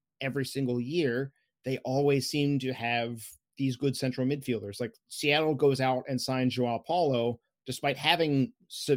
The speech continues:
strong depth in central midfield for a reason. It's not, like, a luxury signing. It's a, you know, what would take us over the top is just a guy who can, like, dominate the game in all facets on both sides of the ball week in and week out. And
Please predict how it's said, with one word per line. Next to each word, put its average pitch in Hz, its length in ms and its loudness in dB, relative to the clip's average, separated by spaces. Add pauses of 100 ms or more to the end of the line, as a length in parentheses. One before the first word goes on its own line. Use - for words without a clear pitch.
(120)
strong 139 560 0
depth 139 300 -2
in 127 140 2
central 123 320 -4
midfield 120 400 0
for 139 220 4
a 117 60 0
reason. 120 380 0
It's 120 160 -4
not, 143 260 0
like, 139 320 2
a 127 80 -2
luxury 127 440 0
signing. 123 400 0
It's 123 180 0
a, 123 300 2 (420)
you 143 100 2
know, 214 100 6
what 254 100 6
would 170 100 0
take 180 160 2
us 160 140 0
over 143 160 2
the 120 80 0
top 127 420 -4
is 131 160 -2
just 139 220 -2
a 127 60 0
guy 139 280 2
who 135 120 0
can, 139 180 0
like, 127 220 0
dominate 143 480 0
the 127 80 -2
game 127 480 2 (440)
in 139 140 0
all 135 180 4
facets 135 540 -2
on 131 160 0
both 127 200 0
sides 123 260 -2
of 117 60 -4
the 120 60 -4
ball 117 480 -2 (100)
week 135 260 -4
in 127 100 2
and 120 120 -2
week 120 200 -6
out. 101 220 -6 (260)
And 127 420 0